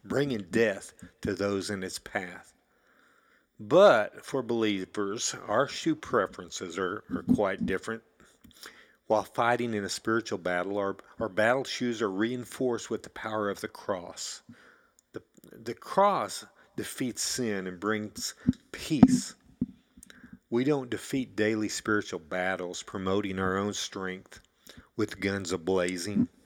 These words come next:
but we advance crying out, "Here is peace. This is good news. Listen, Jesus died in your place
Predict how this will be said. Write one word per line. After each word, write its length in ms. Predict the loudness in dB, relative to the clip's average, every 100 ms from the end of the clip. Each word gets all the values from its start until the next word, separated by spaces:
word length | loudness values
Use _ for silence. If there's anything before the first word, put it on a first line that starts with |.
| -20 4 4
but 220 | 4 2
we 180 | 4 4
advance 520 | 2 0 0 0 -2
crying 420 | -4 -4 -2 0
out, 240 | 0 4 4 2 -4 -20 _ _ _ -14
"Here 500 | 0 6 6 4 -2 -14
is 220 | -6 -2
peace. 580 | -2 0 -2 -4 -10 -12 -18 -20 _ _ -20 -2
This 420 | 4 4 4 -2
is 320 | -4 -2 -2
good 260 | 0 0 0
news. 460 | 0 0 0 -2 2
Listen, 640 | 6 6 4 -2 -8 -14 _ -20 -20 -12
Jesus 580 | -2 2 2 2 -2 -4
died 540 | -2 0 0 0 -2
in 140 | -4 -6
your 120 | -6
place 600 | -8 -8 -8 -8 -12